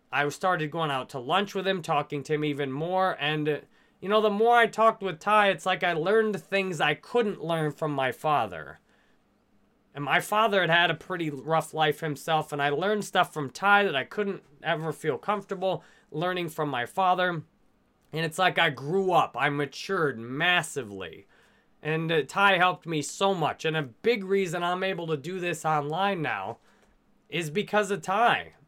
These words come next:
Because he went to meetings and was sober my entire life. Like, literally before I was born, Ty was in a meeting getting sober. Bob, before I was born,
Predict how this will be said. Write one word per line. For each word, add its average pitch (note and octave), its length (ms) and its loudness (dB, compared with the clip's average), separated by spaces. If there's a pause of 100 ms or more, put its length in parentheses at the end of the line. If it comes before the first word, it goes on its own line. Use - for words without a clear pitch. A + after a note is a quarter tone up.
(120)
Because F3 460 0
he C4+ 260 2
went G3+ 320 0
to - 80 -10
meetings D#3+ 800 -4 (280)
and F3+ 240 -4
was F3+ 160 -4
sober D#3 720 4 (300)
my F#3+ 300 4
entire G#3 800 4
life. C#3+ 720 2
Like, E3 240 0
literally B3 520 6
before F#3 360 2
I G3+ 60 6
was D#3+ 220 0
born, A2+ 800 4 (480)
Ty E3 220 2
was D#3+ 180 0
in D#3 100 -2
a D3 40 -2
meeting C#3+ 360 -2
getting C3 240 -4
sober. B2+ 340 -4
Bob, G2+ 800 4
before G3 380 2
I - 20 6
was D3 220 0
born, A2+ 720 2